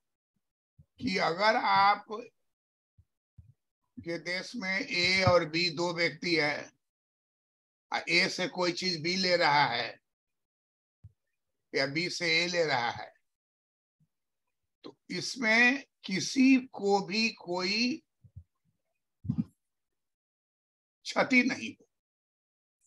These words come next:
तब उस काम को कर सकता है। अगर एक भी व्यक्ति को क्षति हो रहा है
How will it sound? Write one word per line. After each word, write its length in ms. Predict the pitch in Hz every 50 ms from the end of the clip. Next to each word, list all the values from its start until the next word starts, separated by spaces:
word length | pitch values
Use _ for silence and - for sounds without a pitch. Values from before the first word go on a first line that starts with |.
| _ _ _ _ _ - - 165 -
तब 360 | - 196 220 - - - - _ _ _ _ _ _ _ _ _ _ _ _ _ _ - - - _ _ _ _ _ _ _ _ _ _ _ _ -
उस 140 | 196 170 -
काम 240 | - - 180 185 185
को 140 | 151 185 147
कर 200 | - 175 160 -
सकता 360 | - 127 113 - - 110 107
है। 160 | - - - _ _ _ _ _ _ _ _ _ _ _ _ -
अगर 260 | 139 147 160 170 165 - - -
एक 340 | 202 196 208 202 202 - 202
भी 120 | 247 277
व्यक्ति 340 | 262 254 247 226 233 - 247 233
को 140 | 254 233
क्षति 340 | 214 - - 202 - 208 208
हो 160 | 202 190 196
रहा 320 | 180 160 135 123 117 107 101
है 200 | 92 - - -